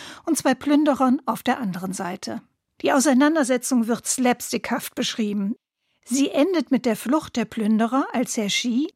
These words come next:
der Nachbar der Familie, mit einer Pfanne bewaffnet auftritt. Herr Shi und seine Familie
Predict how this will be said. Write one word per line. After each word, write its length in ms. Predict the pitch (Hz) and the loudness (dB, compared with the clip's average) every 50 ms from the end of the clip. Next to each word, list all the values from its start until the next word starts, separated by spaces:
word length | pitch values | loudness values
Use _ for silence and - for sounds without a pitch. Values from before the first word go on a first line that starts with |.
| _ - | _ -6
der 100 | 214 202 | -4 -2
Nachbar 400 | 202 190 196 - - - 262 240 | -2 -2 -4 -6 -4 -2 -2 0
der 160 | 233 269 247 | 2 2 0
Familie, 560 | - 285 269 247 254 262 269 269 294 311 339 - _ _ - - - _ _ | 2 2 4 6 6 6 6 4 2 0 -2 -6 _ _ -20 -20 -20 _ _
mit 160 | - 240 196 | -6 -4 -4
einer 240 | - - 208 196 190 | -2 -2 -2 -2 -2
Pfanne 420 | 185 - - - 262 294 330 320 | -4 -4 -2 0 2 2 2 2
bewaffnet 800 | 294 240 247 220 190 254 330 233 233 - - 254 254 233 - - | 2 2 0 -2 -2 -2 -4 -4 -4 -2 0 0 0 0 -2 -4
auftritt. 680 | - 233 240 214 - - - - 220 - - - - _ _ _ _ _ _ _ _ _ _ - | -6 -6 -6 -6 -10 -12 -12 -12 -12 -10 -12 -14 -14 _ _ _ _ _ _ _ _ _ _ -2
Herr 160 | 247 240 226 | 0 0 2
Shi 460 | - - - 277 269 294 339 370 403 | 0 0 0 2 2 4 4 2 2
und 160 | - 269 226 - | 2 2 2 4
seine 260 | 254 220 214 220 214 | 4 4 4 4 2
Familie 760 | - - 233 220 214 214 220 233 247 254 254 262 277 294 320 | 2 2 2 2 4 4 6 6 6 6 4 4 2 0 -2